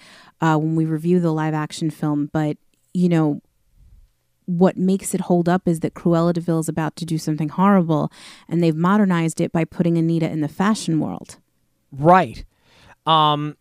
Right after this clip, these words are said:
Speaker 2: which to me actually makes more sense than
Speaker 1: Than the schoolmate
Speaker 2: than the
Speaker 1: thing.
Speaker 2: schoolmate thing. Um, and we'll get into that and we'll cut into that more next week.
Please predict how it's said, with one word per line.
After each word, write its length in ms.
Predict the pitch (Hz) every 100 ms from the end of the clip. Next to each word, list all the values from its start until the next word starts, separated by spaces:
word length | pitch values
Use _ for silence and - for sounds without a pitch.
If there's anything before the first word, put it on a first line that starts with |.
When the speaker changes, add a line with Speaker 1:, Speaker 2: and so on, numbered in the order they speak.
| _
Speaker 2:
which 420 | 175 202 - -
to 100 | -
me 220 | 185 202
actually 500 | 165 156 - 180 165
makes 460 | 147 139 135 - -
more 460 | 139 139 143 180 180
sense 720 | - - 73 85 - - - _ _
than 440 | 160 120 160 139 190
Speaker 1:
Than 180 | 180
the 100 | 175
schoolmate 600 | 156 - 165 160 156 156
Speaker 2:
than 200 | 143 147
the 60 | 139
Speaker 1:
thing. 20 |
Speaker 2:
schoolmate 500 | 135 165 165 135 113
thing. 240 | 113 90 - _ - - 151
Um, 320 | 143 135 135
and 360 | 147 143 127 151
we'll 360 | 175 180 147 - _ _ _ _ 143
get 180 | 123 156
into 260 | 143 139 139
that 260 | 135 127
and 160 | 139 131
we'll 100 | 120
cut 240 | - 143
into 240 | 135 127 127
that 160 | 110
more 220 | 90 123 113
next 320 | 107 - 127
week. 300 | 107 85